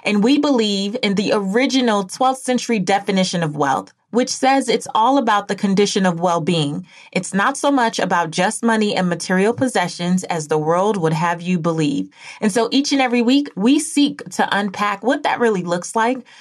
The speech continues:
by using our six pillars of wealth. If you want to know more about those, head to patrice washington dot com forward slash start here. patrice washington dot com forward slash start here.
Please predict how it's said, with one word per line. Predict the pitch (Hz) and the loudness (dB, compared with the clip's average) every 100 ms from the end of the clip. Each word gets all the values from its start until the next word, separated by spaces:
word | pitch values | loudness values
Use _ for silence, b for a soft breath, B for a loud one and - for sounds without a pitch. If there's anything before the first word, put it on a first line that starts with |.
| B | B
by | 185 208 | -2 0
using | 202 226 220 214 | 0 0 0 -2
our | 185 | -4
six | 175 - 254 277 - 277 | -6 -4 -4 -4 -8 -12
pillars | - 208 202 196 190 - | -4 0 2 2 -2 -6
of | 175 160 | -8 -4
wealth. | 156 165 185 294 - B B B | -2 0 0 -4 -10 B B B
If | 214 | -2
you | 214 | 0
want | 202 226 | 2 2
to | 233 | 2
know | 208 | 2
more | 196 202 226 | 2 0 2
about | 220 226 226 | 2 0 0
those, | 226 254 247 | 0 0 0
head | 285 - | -2 -2
to | 277 | -2
patrice | 226 - 220 208 | -2 0 -2 -2
washington | 196 185 180 180 180 175 | 0 0 0 -4 -2 -2
dot | 170 151 | -2 -2
com | - 180 175 | -2 0 0
forward | 170 - 220 233 233 | -2 -2 0 0 -2
slash | 208 185 175 - | -2 0 -2 -6
start | - - 165 175 | -8 -4 -4 -4
here. | 170 147 - - B B B B B | -4 -2 -4 -8 B B B B B
patrice | - - 311 302 | -6 0 0 2
washington | 226 220 - 208 208 190 | 2 2 0 -2 0 0
dot | 180 - | 0 -2
com | - 208 214 220 - | -2 0 0 -2 -10
forward | - 208 233 302 | -2 0 2 0
slash | - 226 185 185 - | 0 2 2 0 -6
start | - - 170 175 | -10 -4 -4 -2
here. | 160 147 95 | -2 -2 -2